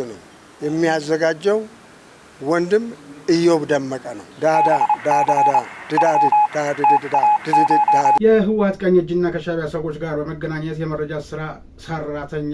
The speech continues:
Speaker 2: ነው ተብሎ በስፋት የሚነገርለት ገብረ መስቀል ብርሃነ የተባለው ግለሰብ ከዚህ ቀደም ማንነታቸው ባልታወቁ ሰዎች «ተደብድቦ አልተደበደብኩም፣ የግል ጉዳት አገጥሞኝ ነው» በሚል ለመደበቅ ቢሞክርም፣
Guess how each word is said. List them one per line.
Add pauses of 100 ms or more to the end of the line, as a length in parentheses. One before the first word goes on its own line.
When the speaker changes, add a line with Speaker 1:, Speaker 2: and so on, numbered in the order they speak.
Speaker 2:
ነው
ተብሎ
በስፋት
የሚነገርለት
ገብረ
መስቀል
ብርሃነ
የተባለው
ግለሰብ (100)
ከዚህ
ቀደም
ማንነታቸው
ባልታወቁ
ሰዎች (440)
«ተደብድቦ
አልተደበደብኩም፣
የግል
ጉዳት (100)
አገጥሞኝ
ነው»
በሚል
ለመደበቅ
ቢሞክርም፣